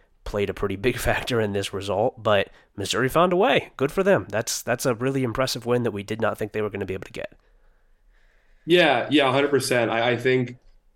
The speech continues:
Speaker 2: you know, like you said, there were a few things that Kansas State did that kind of limited themselves in this game.
Speaker 1: Yeah.
Speaker 2: But even without that, I think Mizzou was further ahead than I expect them to be. I did not think Mizzou would be this good.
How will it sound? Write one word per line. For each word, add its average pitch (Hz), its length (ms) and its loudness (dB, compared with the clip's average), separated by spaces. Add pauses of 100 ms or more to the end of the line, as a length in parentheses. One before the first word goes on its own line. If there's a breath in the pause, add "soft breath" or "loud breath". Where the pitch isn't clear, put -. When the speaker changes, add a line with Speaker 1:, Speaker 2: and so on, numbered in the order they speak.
(480)
Speaker 2:
you 170 120 6
know, 143 80 8
like 135 220 2
you 131 60 -4
said, 113 200 0
there 131 120 6
were 151 120 6
a 139 40 4
few 135 220 0
things 120 340 2
that 110 120 0
Kansas 110 280 -2
State 110 260 0
did 123 160 0
that 117 120 -2
kind 117 120 0
of 104 80 -2
limited 107 240 -2
themselves 107 440 -4
in 120 60 -4
this 113 120 -4
game. 123 400 -2
Speaker 1:
Yeah. - 140 -14 (140)
Speaker 2:
But - 160 2
even 175 240 6
without 120 400 2
that, 107 360 -2
I 113 100 0
think 110 180 -2
Mizzou 110 320 -2
was 107 160 -4
further 110 340 -2
ahead 104 180 -6
than 104 100 -4
I 98 80 -2
expect 101 320 -8
them 90 140 -8
to - 60 -10
be. - 300 -12
I 113 100 -2
did 117 120 2
not 120 200 0
think 107 140 -2
Mizzou 107 180 -2
would 104 100 0
be 110 80 -4
this 104 160 -6
good. 113 360 -4